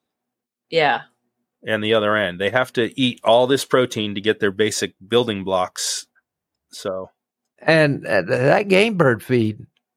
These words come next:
Speaker 3: y-, you put game bird feed on the side
Speaker 2: It's
Speaker 3: of a feed
Speaker 2: expensive.
Speaker 3: bag, the price goes
Speaker 2: Mm-hmm.
Speaker 3: way up.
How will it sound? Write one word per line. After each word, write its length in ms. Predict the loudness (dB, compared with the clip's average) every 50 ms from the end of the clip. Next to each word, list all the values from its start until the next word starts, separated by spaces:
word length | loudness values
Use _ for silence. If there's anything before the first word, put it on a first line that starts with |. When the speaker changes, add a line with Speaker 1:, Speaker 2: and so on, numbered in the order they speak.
| _ _ -10
Speaker 3:
y-, 80 | -10
you 340 | -6 -4 -4 -2 -2 -2 -2
put 240 | 0 0 -2 0 0
game 300 | 0 2 2 2 2 2
bird 240 | 2 2 2 0 0
feed 240 | 0 -2 0 0 0
on 140 | 0 -2 -2
the 60 | -2
side 220 | 0 0 0 0
Speaker 2:
It's 100 | 0 -2
Speaker 3:
of 80 | -4 -8
a 20 | -10 _ _ _ _ _ -4
feed 180 | -2 -2 -2
Speaker 2:
expensive. 80 | 0 0
Speaker 3:
bag, 360 | 2 2 2 0 -2 -4 -10 _ _ _ _ _ _ _ _ _ _ _ _ _
the 120 | -10 -10
price 320 | -4 0 0 2 2 0 -2
goes 240 | -2 -2 -2 -2
Speaker 2:
Mm-hmm. 80 | -2 -2
Speaker 3:
way 280 | -2 0 0 0 0 0
up. 240 | 0 0 -2 -4